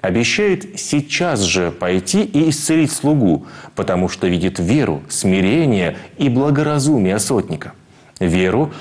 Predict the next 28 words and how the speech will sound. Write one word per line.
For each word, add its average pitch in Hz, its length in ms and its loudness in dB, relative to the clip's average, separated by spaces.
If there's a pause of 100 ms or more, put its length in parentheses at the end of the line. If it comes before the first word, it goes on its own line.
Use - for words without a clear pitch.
в - 140 -10
том, 156 360 2
что 117 320 0
он 135 360 0
из 151 100 0
числа 131 460 0
язычников 107 920 0
веровал 95 600 2
в 127 100 0
возможность 117 720 0
исцеления 135 720 2
Спасителем 117 640 -2
расслабленного. 95 760 -2 (500)
Смирение 101 880 0 (200)
в - 100 -12
том, 143 260 2
что 123 260 0 (140)
он 117 380 2
считал 123 500 -2
себя 113 360 0
недостойным 139 840 0
того, 90 360 0
чтобы 87 300 -2
Господь 90 600 0
вошел 95 520 0
под 127 260 -4
кровлю 110 460 0
его. 76 300 -2